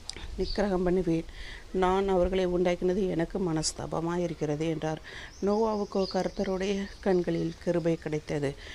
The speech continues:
நோவாவின் வம்ச வரலாறு. நோவா தன் காலத்தில் இருந்தவர்களுக்குள்ளே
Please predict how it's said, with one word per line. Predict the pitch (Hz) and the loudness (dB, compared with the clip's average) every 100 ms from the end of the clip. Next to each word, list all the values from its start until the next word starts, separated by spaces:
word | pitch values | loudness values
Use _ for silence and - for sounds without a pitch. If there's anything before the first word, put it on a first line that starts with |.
| - - | -12 -2
நோவாவின் | 196 214 214 208 196 196 | 0 2 2 2 4 4
வம்ச | 190 190 196 208 190 | 4 4 2 2 2
வரலாறு. | 190 185 196 185 208 | 2 2 2 2 2
நோவா | 196 185 214 208 208 - - | 4 4 4 2 0 -4 0
தன் | 190 | 0
காலத்தில் | 185 185 185 185 208 214 - - - - | 2 0 0 0 2 2 -4 -16 -18 -4
இருந்தவர்களுக்குள்ளே | 208 208 202 214 214 202 202 - 202 | 2 2 4 2 4 2 2 2 2